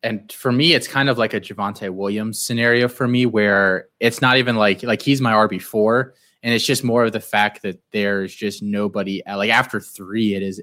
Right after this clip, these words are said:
a crazy drop off in terms of talent in next year's class. And then maybe we'll have a Javonte Williams that comes out of nowhere and kinda slides up in those rankings. But I think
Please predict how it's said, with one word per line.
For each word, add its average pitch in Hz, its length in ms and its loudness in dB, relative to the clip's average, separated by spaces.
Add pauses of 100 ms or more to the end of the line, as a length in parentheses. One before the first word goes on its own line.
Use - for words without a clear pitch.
a 87 340 -12 (140)
crazy 113 640 2
drop 87 320 0
off - 340 -4 (460)
in 92 260 0
terms 90 360 -2
of 82 160 -6
talent 90 420 0
in 90 100 -2
next 85 280 -4
year's 85 160 -6
class. 85 400 0
And 120 40 2
then 123 120 8
maybe 127 160 6
we'll 127 160 8
have 151 160 6
a 139 40 4
Javonte 104 420 2
Williams 95 340 -2
that 95 80 -10
comes 104 240 -4
out 90 80 -6
of 95 80 -6
nowhere 101 480 -2 (320)
and 95 120 -12
kinda 101 200 2
slides 104 360 2
up 98 120 -2
in 101 100 0
those 87 220 -4
rankings. 104 500 0
But 104 80 -4
I 104 100 4
think 98 300 -4